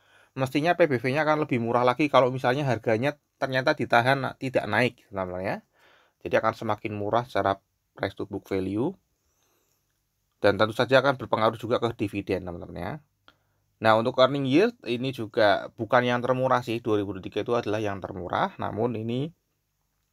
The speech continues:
di saat ini ya masih murah ya, karena masih ada di rentang dua puluh satu koma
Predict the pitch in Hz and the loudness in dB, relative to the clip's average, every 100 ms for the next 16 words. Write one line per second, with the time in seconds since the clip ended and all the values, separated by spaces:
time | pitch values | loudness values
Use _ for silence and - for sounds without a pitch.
0 | _ _ _ _ 110 107 107 110 104 107 | _ _ _ _ 0 2 0 0 0 0
1 | 101 110 127 135 90 90 - _ _ _ | 0 0 0 2 0 -4 -12 _ _ _
2 | _ 110 120 143 135 143 151 147 131 147 | _ -2 0 0 0 4 4 4 0 2
3 | 117 131 131 117 120 113 107 98 104 101 | 0 2 0 -2 -2 0 -2 -2 -4 0
4 | 107 104 113 117 113 98 - 104 107 107 | -2 0 -2 0 0 0 0 -6 -2 -2
5 | 101 131 135 113 107 | -2 -6 -4 0 0